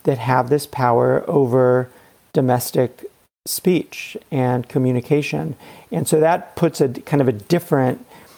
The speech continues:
uh, kind of, um, valence over, over the way the debates unfold in those places.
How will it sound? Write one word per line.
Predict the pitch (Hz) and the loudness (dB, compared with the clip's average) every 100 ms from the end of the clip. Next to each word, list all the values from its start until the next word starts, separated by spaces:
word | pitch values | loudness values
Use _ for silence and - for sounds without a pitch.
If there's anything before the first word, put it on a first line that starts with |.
| _ _ - | _ _ -2
uh, | 143 131 - | 0 0 -4
kind | - 131 | -2 0
of, | 123 - - - | 0 -4 -16 -8
um, | - - - - - | -6 -4 -6 -12 -8
valence | 113 127 143 135 123 - - - - | -4 0 0 0 -2 -6 -10 -10 -4
over, | 143 127 123 120 120 - | -2 2 2 2 2 0
over | 127 120 | -2 0
the | 127 | 0
way | 127 143 | 0 0
the | 135 | -2
debates | 120 - 147 143 - | -2 -2 -2 -2 -10
unfold | - 131 117 - 131 127 | -6 -6 -4 0 0 0
in | 147 151 | -4 -6
those | 143 | -8
places. | - 165 143 - 180 | -8 -10 -10 -12 -16